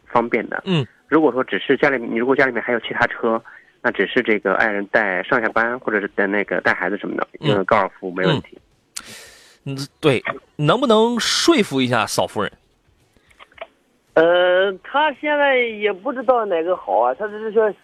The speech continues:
Speaker 2: 嗯。
Speaker 3: 喜欢小，她开不了。我说高尔夫的空间大，装的东西可以多一点。
Speaker 2: 嗯。
Speaker 3: 呃，两个孩子或者是，呃，带带老人什么的
Speaker 2: 嗯。
Speaker 3: 都可以。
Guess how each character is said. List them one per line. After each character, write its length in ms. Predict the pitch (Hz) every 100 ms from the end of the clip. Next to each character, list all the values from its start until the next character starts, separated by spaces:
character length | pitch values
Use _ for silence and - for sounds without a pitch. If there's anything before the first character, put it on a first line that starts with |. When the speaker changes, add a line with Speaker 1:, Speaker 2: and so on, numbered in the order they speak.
| -
Speaker 2:
嗯。 200 | 131 -
Speaker 3:
喜 60 |
欢 160 | 190 214
小， 160 | 139 135 _ _ _
她 160 | - 196
开 200 | - 202
不 80 | 196
了。 160 | 151
我 160 | 143 160
说 180 | 196 247 - _
高 180 | 233 254
尔 180 | 226 165
夫 200 | - 240
的 80 | 208
空 260 | - 240 226
间 200 | 226 226
大， 280 | 208 220 185
装 180 | 208 226
的 80 | 196
东 160 | 220
西 100 | 202
可 160 | 165 180
以 100 | 170 151
多 160 | 160
一 60 | 160
点。 180 | 127 104 - _
Speaker 2:
嗯。 180 | - 170
Speaker 3:
呃， 320 | 170 165 160 - _
两 180 | 147 143
个 80 | 208
孩 240 | 180 160
子 240 | 165 160 143
或 180 | 175
者 120 | 160 147
是， 360 | 156 143 135 - _ _
呃， 100 | 127 131 127
带 140 | 196 170
带 100 | 151
老 180 | 120 120
人 240 | 117 143
什 100 | 139
么 80 | 139
的 140 | 233 156
Speaker 2:
嗯。 40 | -
Speaker 3:
都 100 | 175
可 200 | -
以。 100 | 104